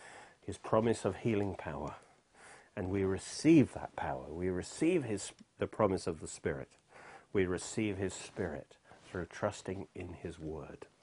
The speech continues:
So the curse of the law is a consequence of sin, of breaking his law, his commands. You see, God is the source of all life, all love, all peace, all blessing, all health. And sin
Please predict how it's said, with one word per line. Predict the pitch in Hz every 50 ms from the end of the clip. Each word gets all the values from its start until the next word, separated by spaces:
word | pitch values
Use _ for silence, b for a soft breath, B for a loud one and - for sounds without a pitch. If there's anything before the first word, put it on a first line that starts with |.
| _ _ _ _ _ _ _ _ _ _ _ _ _ - B B B B B B B B B B
So | B - 196 180
the | 170 185
curse | - - 247 254 240 - 170
of | 117 101
the | 104
law | 95 92 92 101
is | 104 -
a | 123
consequence | - - - - 202 214 - - - - - - 117 113 - - -
of | 107 107
sin, | - - - 139 95 73 71 - B B B B B
of | B 98 98 - -
breaking | - 131 139 143 - 151 139 135
his | 123 135 131 113 110
law, | 110 104 110 104 82 64 - - - - _ _ _ _ _ _ B B B B B B B B B B B B B B B B _ -
his | - 117 104 -
commands. | - - 113 120 139 127 101 80 - - - - - - - _ _ _ _ -
You | -
see, | - - 123
God | 113 117 135 143 156 190 214
is | 226 190 -
the | - 135 117
source | - - - 196 170 127 90 - -
of | 107 104
all | 135 156 170 170 151
life, | 104 76 69 - - - - _ _ _ -
all | - 151 165 175 175
love, | 170 147 117 92 87 120
all | 147 175 175
peace, | 165 - - 139 107 95 - 185
all | 185 196
blessing, | 190 175 147 120 101 - - 73 67 - _ _ -
all | - 143 165 175 151
health. | 143 139 107 73 - - - - _ _ B B B B B B B B B B B B B
And | 95 -
sin | - - - 277 254 - 92 92 117 135